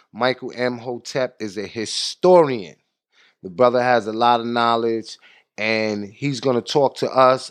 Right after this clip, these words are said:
about the Saint Louis riots that happened in nineteen seventeen, a very pivotal moment in history because during that time,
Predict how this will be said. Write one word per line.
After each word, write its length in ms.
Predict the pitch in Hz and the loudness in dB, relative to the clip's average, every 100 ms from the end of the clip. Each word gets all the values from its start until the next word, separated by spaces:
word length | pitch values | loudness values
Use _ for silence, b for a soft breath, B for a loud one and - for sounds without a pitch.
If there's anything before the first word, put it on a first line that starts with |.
| - | -6
about 380 | 101 120 120 104 | 0 2 2 -2
the 100 | 98 | -12
Saint 420 | - 135 131 92 | -2 0 0 -4
Louis 500 | 113 131 127 120 - | -6 -4 -2 -4 -6
riots 720 | 98 107 123 123 123 123 - | -6 2 4 4 2 -2 -6
that 200 | 113 107 | -6 -2
happened 400 | 117 117 - 104 | 0 0 0 -4
in 160 | 98 98 | -2 2
nineteen 580 | 107 117 - 123 113 110 | 2 2 0 0 2 0
seventeen, 840 | - 120 113 107 - 113 113 113 B B B _ | 2 4 4 0 2 4 4 2 B B B _
a 140 | 101 98 | -4 -4
very 800 | 95 131 135 127 131 127 123 _ _ _ | 0 4 4 2 -4 -8 -12 _ _ _
pivotal 600 | 143 139 127 127 143 127 | 2 2 2 -4 -2 -2
moment 580 | 113 120 127 127 123 127 | 0 4 4 4 0 -2
in 200 | 110 104 | -4 -6
history 800 | 95 - 139 - 139 123 131 131 | -6 -4 -4 -4 -8 -6 -4 -4
because 420 | 113 - 117 107 | -8 -6 -4 -4
during 340 | 87 117 113 110 | -2 2 2 2
that 240 | 107 104 | 2 0
time, 600 | - 143 139 127 110 104 | -2 2 4 4 2 -2